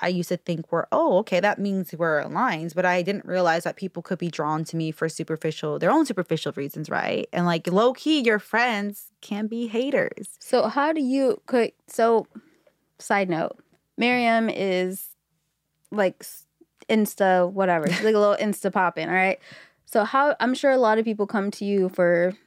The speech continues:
Speaker 2: superficial things. Like, how are you able to decipher whether if they're, like, there for the superficial shit, if they're, like, actually coming to you genuinely pure and all that?
Speaker 1: So that's, that's a really interesting question. And to be honest with you,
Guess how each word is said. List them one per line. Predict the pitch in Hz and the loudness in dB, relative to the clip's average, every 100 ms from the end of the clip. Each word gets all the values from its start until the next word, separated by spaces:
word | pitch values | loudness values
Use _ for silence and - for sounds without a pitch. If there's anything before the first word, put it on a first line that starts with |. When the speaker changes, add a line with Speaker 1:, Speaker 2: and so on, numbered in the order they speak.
| _ _ _ | _ _ _
Speaker 2:
superficial | - - 202 196 196 202 185 | -8 -4 -4 -2 -2 -2 -6
things. | - 196 180 | -2 0 2
Like, | 175 175 | 2 0
how | 175 220 254 | 2 2 2
are | |
you | 247 220 | 2 0
able | - 202 202 190 | 2 0 0 -2
to | 190 | -2
decipher | 180 - 185 180 180 170 | -4 -2 -2 0 0 0
whether | 165 175 170 170 | 2 2 2 0
if | 165 - | -2 -2
they're, | 180 170 | 0 2
like, | 175 165 160 | 2 0 -2
there | 175 180 175 | -2 0 2
for | 175 185 | -2 -6
the | |
superficial | 180 - 190 285 311 | -10 -12 -2 0 0
shit, | 294 294 269 | 0 2 2
if | 208 - | 0 -2
they're, | 208 | -2
like, | 208 185 - | 0 -2 0
actually | 185 190 - 185 180 | -4 -4 -8 -6 -6
coming | - 185 180 | -6 -6 -6
to | - | -4
you | 180 170 | -4 -2
genuinely | 185 190 190 185 175 175 - - _ _ - | -2 0 0 0 0 -2 -4 -14 _ _ -4
pure | 220 190 180 175 170 170 | 0 4 4 2 0 -2
and | 175 | -2
all | 170 147 | -4 -2
that? | - - - | -4 -6 -4
Speaker 1:
So | - | 2
that's, | 233 233 - - | 2 2 -4 -6
that's | 196 208 | -4 -2
a | 190 | 0
really | 180 170 | 0 -2
interesting | - 160 170 165 170 156 | -4 -8 -8 -6 -6 -6
question. | 151 156 - 156 - | -4 -4 -6 -8 -8
And | - 190 | -2 -2
to | - | 0
be | 180 - | -2 0
honest | 180 220 220 | 0 2 0
with | 190 - | -2 0
you, | 165 160 160 | 2 4 2